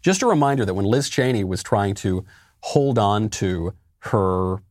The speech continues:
leadership position in the House, no one spoke out in her defense. Liz Cheney voted for the second farcical impeachment of Donald Trump. Liz Cheney never missed an opportunity to attack her constituents.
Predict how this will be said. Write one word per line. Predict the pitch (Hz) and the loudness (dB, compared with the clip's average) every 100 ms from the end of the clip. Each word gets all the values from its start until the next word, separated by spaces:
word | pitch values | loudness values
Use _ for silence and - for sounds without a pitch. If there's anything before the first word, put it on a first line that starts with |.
| - | -4
leadership | 113 123 110 92 104 | -2 0 0 -4 -4
position | 98 90 95 | -4 -2 -4
in | 78 | -6
the | |
House, | 98 92 82 - - _ _ _ _ - | -4 -4 -4 -10 -16 _ _ _ _ -4
no | 104 135 156 | 0 2 2
one | 175 131 95 92 - - | 2 0 -2 -4 -8 -10
spoke | - - 110 95 90 | -10 -2 -2 0 0
out | 87 76 | 0 0
in | 92 | -4
her | 95 92 | -4 -4
defense. | 87 - 73 - - - _ _ _ _ _ _ _ _ _ _ | -4 -6 -8 -8 -18 -20 _ _ _ _ _ _ _ _ _ _
Liz | - 170 196 | 0 2 2
Cheney | - 170 156 147 147 143 - _ _ _ _ _ _ _ | 0 0 2 2 2 0 -4 _ _ _ _ _ _ _
voted | 120 135 143 151 151 | 0 2 4 2 0
for | 139 | -2
the | 98 | -2
second | - - 135 156 - | -4 -2 0 0 -4
farcical | - - 113 123 - 147 151 | -8 0 0 0 -2 0 0
impeachment | 131 - 113 - 120 120 - | 0 0 -2 0 -2 -2 -4
of | 110 98 98 | -4 -2 -2
Donald | 104 104 104 | 0 0 -2
Trump. | - 92 85 | -4 -4 -2
Liz | 98 107 | -2 -2
Cheney | - 110 101 98 | -2 -2 0 0
never | 110 135 | 0 0
missed | 135 127 117 | 0 -2 -2
an | |
opportunity | 107 104 104 104 98 95 - - - - | -2 -2 -2 -2 0 -2 -6 -12 -14 -2
to | 104 | -2
attack | 90 107 98 98 - | 0 2 2 2 -2
her | - 98 95 95 - - | -2 -2 0 -4 -8 -6
constituents. | 101 - 92 - 82 71 | -6 -2 -4 -2 -4 -6